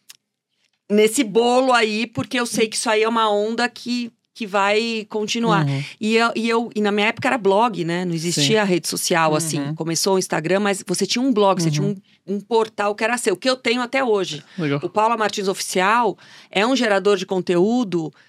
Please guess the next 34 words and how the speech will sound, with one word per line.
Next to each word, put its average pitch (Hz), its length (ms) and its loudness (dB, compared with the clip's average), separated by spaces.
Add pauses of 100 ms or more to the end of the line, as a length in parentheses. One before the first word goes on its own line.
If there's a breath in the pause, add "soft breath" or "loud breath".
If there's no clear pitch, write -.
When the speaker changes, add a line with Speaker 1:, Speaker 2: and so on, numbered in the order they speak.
(160 soft breath)
Speaker 1:
w 180 280 0
w 165 180 0
w 170 260 0
ponto 175 180 -6
paula 180 180 -2
martins 170 280 -6
oficial 170 260 -4
ponto 175 240 -8
com 170 140 -2
ponto 165 200 -12
b 180 80 -4
r, 196 240 0
que 220 140 -2
é 220 160 4
super 208 560 -2
importante, 160 580 -6
porque - 240 -8
lá 185 560 2 (320 soft breath)
Speaker 2:
Uhum. 139 300 -4 (320)
Speaker 1:
é 214 100 0
meu. 208 480 2 (320)
Eu 165 120 -4
não 175 80 -2
tô 190 120 -4
em 202 60 0
plataforma 202 580 0
Speaker 2:
Sim. 240 80 2
Speaker 1:
nenhuma, 220 640 4
né? 165 280 0
Speaker 2:
É - 20 2
Speaker 1:
Eu 190 100 2
Speaker 2:
isso. 196 80 -2
Speaker 1:
mando 233 460 0 (240)
Speaker 2:
Aham. 147 340 0